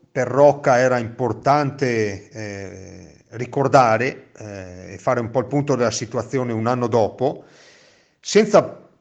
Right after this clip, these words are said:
lacrime, senza piagnistei, come siamo abituati a fare, ma, eh, ci sembrava opportuno e bello poter ritrovarci, soprattutto quel gruppo,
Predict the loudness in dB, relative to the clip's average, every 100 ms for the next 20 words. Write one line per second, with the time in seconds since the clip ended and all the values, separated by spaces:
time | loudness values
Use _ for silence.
0 | _ -6 2 4 4 0 2 2 2 0
1 | 2 2 4 2 0 0 4 4 4 0
2 | -4 -2 -2 -2 -4 -2 0 0 -2 -2
3 | 2 2 2 0 -2 -2 -6 -4 -6 -6
4 | -6 -8 -10 -12 -16 -18 -20 -12 -6 0
5 | 2 6 8 8 6 4 2 2 4 6
6 | 6 6 2 2 4 6 6 6 4 0
7 | -8 0 2 2 0 -2 -4 0 0 4
8 | 6 8 8 4 0 -6 -8 -6 -4 -2
9 | -4 -4 0 0 2 0 2 2 2 0
10 | 2 4 2 -4